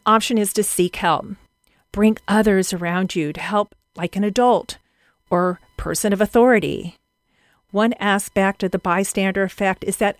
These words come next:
other people around you may not know what to do and will be paralyzed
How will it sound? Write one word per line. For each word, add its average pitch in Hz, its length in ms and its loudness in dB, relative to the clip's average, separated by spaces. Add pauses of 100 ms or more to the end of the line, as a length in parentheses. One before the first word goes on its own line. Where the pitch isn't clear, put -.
other 220 200 2
people 233 320 0
around 220 360 2
you 233 140 -4 (100)
may 214 220 2
not 208 360 0
know 190 360 0
what 190 380 -4
to 254 120 -4
do 240 580 -2 (420)
and 214 140 2
will 247 80 4
be 247 140 0
paralyzed - 1000 -4